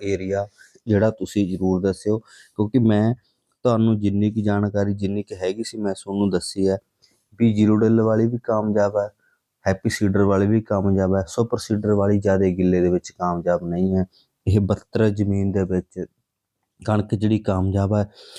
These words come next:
ਜੇ ਤੁਸੀਂ ਜ਼ਿਆਦਾ ਗਿੱਲੇ ਦੇ ਵਿੱਚ ਨਹੀਂ ਬੀਜੀ ਹੋਊਗੀ, ਬੱਤਰ ਜ਼ਮੀਨ ਦੇ ਵਿੱਚ ਕਣਕ ਬੀਜੀ ਹੋਊਗੀ, ਚਾਹੇ ਪਾਣੀ ਤੁਸੀਂ ਪੱਚੀਵੇਂ, ਛੱਬੀਵੇਂ ਦਿਨ ਲਾ ਦਿਓ। ਜੀ, ਹੈਪੀ ਸੀਡਰ ਵਾ-, ਸੁਪਰ ਸੀਡਰ ਵਾਲੀ ਦੇ ਵਿੱਚ ਮੈਂ ਆਪਦੇ ਖੇਤ ਦੇ ਵਿੱਚ ਇਹ ਐਕਸਪੈਰੀਮੈਂਟ ਕੀਤਾ ਗਾ।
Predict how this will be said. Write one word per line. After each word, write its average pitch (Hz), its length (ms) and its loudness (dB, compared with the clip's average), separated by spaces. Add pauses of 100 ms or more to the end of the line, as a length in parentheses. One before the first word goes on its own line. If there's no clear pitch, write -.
(200)
ਜੇ 110 100 2
ਤੁਸੀਂ 117 240 4
ਜ਼ਿਆਦਾ 113 320 4
ਗਿੱਲੇ 113 280 0
ਦੇ 113 100 2
ਵਿੱਚ 113 220 -2
ਨਹੀਂ 110 320 -2
ਬੀਜੀ 107 340 -4
ਹੋਊਗੀ, 98 420 -8 (380)
ਬੱਤਰ 107 380 -2
ਜ਼ਮੀਨ 104 320 2
ਦੇ 101 100 2
ਵਿੱਚ 98 200 -4
ਕਣਕ 98 340 -2
ਬੀਜੀ 95 340 0
ਹੋਊਗੀ, 90 360 0 (360)
ਚਾਹੇ 117 240 0
ਪਾਣੀ 110 320 2
ਤੁਸੀਂ 110 340 0 (540)
ਪੱਚੀਵੇਂ, 117 380 0
ਛੱਬੀਵੇਂ 110 440 2
ਦਿਨ 107 220 2
ਲਾ 90 160 2
ਦਿਓ। 101 200 2
ਜੀ, 101 240 0 (140)
ਹੈਪੀ 101 280 0
ਸੀਡਰ 101 340 0
ਵਾ-, 92 200 2 (100)
ਸੁਪਰ - 300 -4
ਸੀਡਰ 101 320 0
ਵਾਲੀ 95 260 2
ਦੇ 95 80 2
ਵਿੱਚ 92 240 0
ਮੈਂ 104 220 4
ਆਪਦੇ 101 280 0
ਖੇਤ 98 280 -2
ਦੇ 104 120 0
ਵਿੱਚ 95 280 -2
ਇਹ 107 800 0
ਐਕਸਪੈਰੀਮੈਂਟ 110 800 -2
ਕੀਤਾ 104 480 -2
ਗਾ। 82 200 0